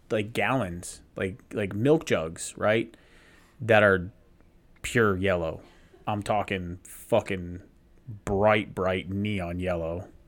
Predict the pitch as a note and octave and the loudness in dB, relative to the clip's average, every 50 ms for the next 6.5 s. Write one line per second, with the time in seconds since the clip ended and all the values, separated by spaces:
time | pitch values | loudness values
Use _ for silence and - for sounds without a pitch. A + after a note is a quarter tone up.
0 | _ _ - _ - _ - _ _ - - G2 F#2+ F2+ - B1+ F#2 F#2+ G2+ G#2 | _ _ -20 _ -20 _ -20 _ _ -4 0 0 0 0 -2 -4 -2 2 2 4
1 | G#2 G2+ F#2+ F#2 F#2 F#2+ F#2 F2+ F#2 - F2 F2 - - F#2+ F2+ F2 F2+ F2 F2 | 4 4 4 2 2 2 0 -2 -4 -6 -8 -8 -6 -4 -4 -4 -4 -4 -6 -4
2 | F2+ F2+ F2 E2+ E2+ E2+ E2+ - - C#3+ C3+ B2+ A2 - - D#3+ D3 A#2+ - - | -4 -4 -4 -4 -4 -6 -8 -4 -2 0 0 0 0 0 4 4 4 4 4 -4
3 | - - - - - - - - - - - - - - - - _ _ - - | -14 -16 -16 -18 -18 -18 -20 -20 -20 -20 -20 -20 -20 -20 -20 -20 _ _ -14 -4
4 | - D#3+ C#3 A2 A2 - - - D3 - C3 B2+ B2+ A#2 - B2 A#2 A#2+ A2+ A2 | 2 4 4 4 4 0 2 2 2 2 2 -2 -2 0 2 2 2 4 4 2
5 | A2+ G#2+ G2+ F#2+ G#2 G#2 G2+ G2 G2 - - A2+ G#2+ A2+ A2 G#2+ G#2 A2 G#2+ G#2 | 2 2 0 0 -2 -2 -2 -2 -2 0 0 0 2 2 0 -2 -2 -2 -4 -4
6 | - - - - G2+ G#2+ A#2 B2+ - - | -4 -4 -4 -2 -2 -2 -2 -4 -4 -10